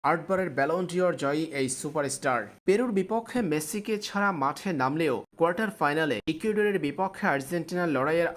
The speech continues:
আগে পূর্ণ ফিট হয়ে উঠেছেন মেসি। আর্জেন্টাইন ফুটবল ফেডারেশন জানিয়েছে, বেশ কিছু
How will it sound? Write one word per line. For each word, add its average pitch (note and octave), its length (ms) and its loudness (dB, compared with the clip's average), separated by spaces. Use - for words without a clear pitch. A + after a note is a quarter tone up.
আগে C#3+ 160 -2
পূর্ণ D3+ 200 -2
ফিট E3 220 -4
হয়ে D#3+ 220 0
উঠেছেন D3+ 420 -4
মেসি। A2 260 -2
আর্জেন্টাইন B3 500 0
ফুটবল G3 340 -2
ফেডারেশন F#3+ 560 0
জানিয়েছে, E3+ 440 -2
বেশ D#3+ 180 -2
কিছু F3 240 -4